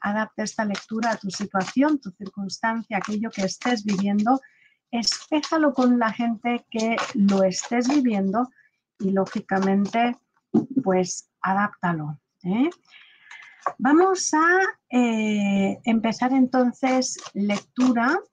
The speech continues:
y antes recomendarte que si necesitas una lectura de tarot,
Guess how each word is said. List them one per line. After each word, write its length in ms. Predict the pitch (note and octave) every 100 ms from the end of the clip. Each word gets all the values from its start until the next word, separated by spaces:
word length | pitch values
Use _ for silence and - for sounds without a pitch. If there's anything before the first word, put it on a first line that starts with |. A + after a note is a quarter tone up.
| _ _
y 120 | G#3+
antes 600 | A3 A3 G#3+ C#4 C#4+ - -
recomendarte 800 | F#3+ F#3+ F#3+ F#3 F#3+ C4 - A#3
que 80 | F3+
si 120 | F#3+
necesitas 840 | F#3 F3+ F#3 G#3+ G3+ G#3+ A3 G#3+ -
una 180 | G3 G3
lectura 420 | F#3+ G#3 F#3+ F#3+
de 140 | F#3
tarot, 380 | F3+ F3+ C#4 F#4+